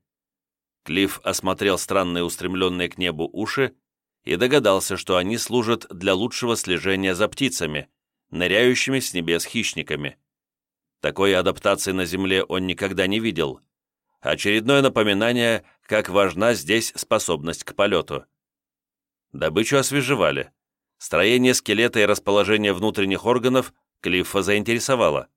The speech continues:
Он рассек их и попытался выяснить, как работают эти системы. Странные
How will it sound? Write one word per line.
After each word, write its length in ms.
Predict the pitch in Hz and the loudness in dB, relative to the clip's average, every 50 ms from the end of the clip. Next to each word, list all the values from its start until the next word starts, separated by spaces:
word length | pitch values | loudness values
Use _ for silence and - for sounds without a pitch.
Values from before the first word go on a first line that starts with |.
| _ _ _ _ _ _ _ _ _ _ _ _ - | _ _ _ _ _ _ _ _ _ _ _ _ -2
Он 180 | 85 95 95 | -2 0 2
рассек 480 | 98 98 98 92 - - - 101 101 98 | 2 2 2 0 0 0 0 0 0 0
их 320 | - 110 123 - - - - _ _ _ _ _ | -2 -2 -2 -2 -4 -8 -20 _ _ _ _ _
и 80 | - 90 | -10 -4
попытался 600 | 87 110 101 - 113 - 131 131 127 - - 104 | -2 -2 0 0 0 2 2 2 2 2 0 0
выяснить, 560 | 90 101 123 127 120 - - 131 127 123 - _ _ _ _ _ - | 2 2 2 2 0 0 -2 -2 -2 -2 -4 _ _ _ _ _ -4
как 260 | 92 92 113 123 - | 0 0 0 0 2
работают 580 | 123 135 123 92 92 95 98 - 110 110 - - - | 2 0 2 2 2 0 0 0 -2 -2 -2 -4 -4
эти 220 | 78 82 80 - | -4 -4 -4 -4
системы. 600 | 82 - 101 98 - - 95 82 73 69 65 - - _ _ _ _ _ _ _ _ _ _ _ _ _ _ _ _ _ _ - | -6 -6 -4 -4 -4 -2 -2 -2 -2 -4 -6 -10 -12 _ _ _ _ _ _ _ _ _ _ _ _ _ _ _ _ _ _ -10
Странные 880 | - - - - 92 90 95 98 90 85 85 87 87 87 87 90 - | -8 -8 -6 -2 0 2 2 2 2 0 0 0 0 2 2 0 -2